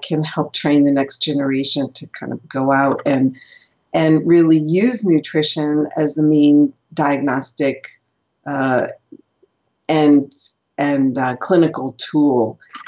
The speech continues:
that we have, 'cause we know that so much of, of why people are ill is because of lifestyle and food.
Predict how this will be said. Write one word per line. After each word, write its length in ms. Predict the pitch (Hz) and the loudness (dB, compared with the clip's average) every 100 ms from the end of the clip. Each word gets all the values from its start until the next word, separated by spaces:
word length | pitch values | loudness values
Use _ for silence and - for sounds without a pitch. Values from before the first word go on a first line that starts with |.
| - | -8
that 180 | - 143 147 | -2 0 0
we 120 | 143 | -2
have, 420 | 139 131 127 127 | -6 -6 -6 -8
'cause 240 | - 175 165 | -10 -10 0
we 160 | 170 | 2
know 260 | 165 151 143 | 4 4 2
that 120 | 139 | -2
so 200 | - 180 | -4 -2
much 360 | 180 170 160 - 156 | 0 0 -2 -6 -4
of, 340 | 147 143 139 _ _ _ _ _ _ _ _ _ _ | 0 -2 -4 _ _ _ _ _ _ _ _ _ _
of 160 | 190 190 | -2 2
why 160 | 196 190 | 2 2
people 400 | 214 208 196 190 | -2 -6 -2 0
are 300 | 170 160 - | 2 0 0
ill 340 | 185 220 202 | 0 2 2
is 220 | 170 160 | -2 -4
because 400 | - 156 - 156 | -8 -12 -12 -10
of 160 | 156 143 | -10 -6
lifestyle 800 | 151 147 - - 143 135 135 139 | -4 -4 -6 -8 -6 -4 -2 -2
and 240 | - 139 | -2 -4
food. 480 | - 151 135 127 123 | -2 0 2 0 -2